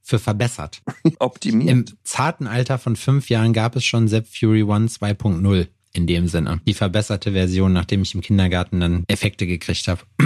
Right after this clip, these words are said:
Speaker 1: <clears throat> Darüber wollte ich aber nicht reden. Was ich übrigens gefunden habe,
Speaker 2: Das
Speaker 1: wir
Speaker 2: sind
Speaker 1: waren
Speaker 2: intime Details, die wir jetzt hier ausgeplaudert
Speaker 1: Ja,
Speaker 2: haben.
Speaker 1: wir waren in Hamburg und haben, äh, so ein Zimtschnecken-Dings gesehen.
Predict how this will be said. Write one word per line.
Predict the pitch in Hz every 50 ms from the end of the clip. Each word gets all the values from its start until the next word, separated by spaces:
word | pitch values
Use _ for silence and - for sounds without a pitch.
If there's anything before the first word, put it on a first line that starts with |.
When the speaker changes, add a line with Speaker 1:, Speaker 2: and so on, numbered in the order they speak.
| - - -
Speaker 1:
<clears throat> | 208 220 196 139 - - _
Darüber | - 131 147 151 151 143 123
wollte | 123 127 123 -
ich | - 98
aber | 104 104
nicht | 101 98 - -
reden. | - 113 87 87 - - - - - -
Was | - 139 190 190 -
ich | 226 - - - _ _ _ -
übrigens | 185 170 165 165 160 147 -
gefunden | - 127 - - 151 156 127 101 104 92
habe, | 101 98 98 104 139 170 - - - - - - - _ _ -
Speaker 2:
Das | - 123
Speaker 1:
wir | 127 120
Speaker 2:
sind | -
Speaker 1:
waren | 123 131 139 147
Speaker 2:
intime | 143 143 151 165 190
Details, | 185 202 190 190 - 233 226 226 170 -
die | - - 110
wir | 110 104
jetzt | 101 101 98 - -
hier | - 104 92
ausgeplaudert | 82 95 101 - - 107 - - 170 180 165 143 156 170
Speaker 1:
Ja, | 92
Speaker 2:
haben. | 85 85 85 90 - - -
Speaker 1:
wir | - 123 117
waren | 131 139 147 160 160
in | - 127 123 123 123 117 101 101
Hamburg | 131 170 185 175 143 127 139 170 180 - - - _
und | - 117 117 117 117 117 - -
haben, | 117 120 123 123 123 123
äh, | - - 107 107 107 104 104 104 104 101
so | 92 - 107
ein | 104
Zimtschnecken-Dings | - - - 170 185 - - - 113 107 - 101 95 92 87 - 101 95 95 90 - - - - _ _
gesehen. | - 104 92 95 95 90 90 90